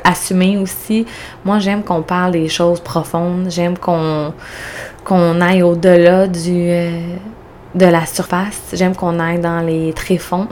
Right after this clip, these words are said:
<laughs> de, de notre humanité, de qui on est.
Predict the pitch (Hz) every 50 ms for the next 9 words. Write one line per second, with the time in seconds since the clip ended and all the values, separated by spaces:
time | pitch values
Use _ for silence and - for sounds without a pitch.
0 | 220 - - - - 220 - - 190 185 180 175 175 175 170 170 175 175 170 170
1 | - - 185 175 170 170 170 170 160 - 196 190 196 196 180 170 170 170 - -
2 | 185 175 170 170 170 175 180 220